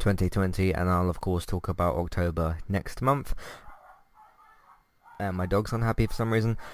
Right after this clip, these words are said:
Um, I talked on that podcast as well about, um, holidays or sort of lack thereof. Just, uh, again, it's the chat podcast, you know, so I'm, uh, able to do that sort of thing on there and talked a little bit about content updates. I've made it kinda clear what we're doing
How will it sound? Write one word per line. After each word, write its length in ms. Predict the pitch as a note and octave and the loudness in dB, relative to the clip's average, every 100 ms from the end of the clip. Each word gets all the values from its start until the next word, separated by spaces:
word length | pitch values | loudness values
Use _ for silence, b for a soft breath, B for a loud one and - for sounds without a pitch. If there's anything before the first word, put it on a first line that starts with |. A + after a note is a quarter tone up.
| B | B
Um, 380 | G#2+ G#2+ A2 G#2+ | 4 6 6 6
I 120 | F#2+ | 4
talked 340 | A2 C#3+ A#2 C3+ | 6 4 4 4
on 240 | B2 A#2+ | 4 4
that 160 | A#2 - | 2 4
podcast 440 | A#2+ - A2+ G#2 | 2 4 2 2
as 120 | G#2 | 2
well 320 | G#2+ G#2+ G#2 - | 2 4 2 0
about, 480 | F#2+ G2 G2 F#2+ - | 0 2 2 0 -2
um, 360 | - F#2+ F#2 F2+ - - | 0 2 2 -2 -4 2
holidays 520 | A#2+ A2 A2 A2 G#2 | 4 6 6 6 4
or 120 | F2+ | 2
sort 160 | - B1+ | 0 2
of 60 | |
lack 260 | F#2+ F#2+ - | 2 2 0
thereof. 360 | F#2+ F#2+ F#2+ | 2 4 2
Just, 280 | - D#3+ - | 0 -4 0
uh, 120 | A#2+ G#2 | 0 2
again, 300 | - A#2+ A#2+ | 2 2 2
it's 100 | - | 0
the 100 | A#2+ | 0
chat 240 | - F#2+ | 4 2
podcast, 560 | - F2 - F2+ F#2 - | 2 -2 2 2 2 -2
you 80 | - | 0
know, 180 | F2 F2 | 2 4
so 160 | - F2 | 4 4
I'm, 220 | F2 F2 | 4 2
uh, 260 | F2 F2+ F#2 | 2 2 0
able 320 | - F#2 F2 | 0 0 0
to 140 | F#2 - | -2 0
do 120 | F#2+ | 2
that 140 | F#2 | 2
sort 140 | - - | 2 0
of 80 | G#2 | 2
thing 120 | G2+ | 2
on 140 | G2+ | 4
there 240 | A2+ A2+ A2+ B B B | 4 2 2 B B B
and 160 | - C#3 | 2 2
talked 220 | C#3 - | 2 2
a 80 | C#3 | 4
little 380 | C3+ C3+ A#2 | 6 4 4
bit 180 | A#2+ A#2+ | 4 4
about 240 | G#2 A2 G2+ | 4 2 2
content 400 | G#2 G2 G2+ G2 | 2 2 2 2
updates. 500 | F#2+ - G2 G2 - | 0 2 2 2 2
I've 140 | F2+ - | 0 2
made 220 | G2+ F#2 | 2 4
it 100 | F2+ | 2
kinda 220 | - F#2+ | 2 0
clear 260 | F2+ F#2+ F#2 | 2 2 4
what 140 | F#2 | 2
we're 100 | E2+ | 2
doing 460 | F2+ F#2 F2+ F2+ | 2 4 4 2